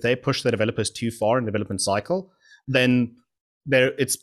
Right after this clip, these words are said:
due to poor planning. It's not that it's necessary to release a game from that perspective.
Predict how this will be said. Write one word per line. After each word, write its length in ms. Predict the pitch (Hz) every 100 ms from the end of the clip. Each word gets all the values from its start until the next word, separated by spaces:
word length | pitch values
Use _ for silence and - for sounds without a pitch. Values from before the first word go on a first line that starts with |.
| _
due 120 | 156
to 120 | 156 -
poor 260 | - 127
planning. 440 | - 127 113 90 104
It's 100 | 139
not 120 | 139
that 100 | 117
it's 160 | 101
necessary 560 | 104 120 - 127 113 104
to 120 | 110 110
release 260 | 107 107
a 60 | 95
game 420 | 104 101 80 90 -
from 240 | 120 104
that 140 | 92
perspective. 420 | 98 - 107 -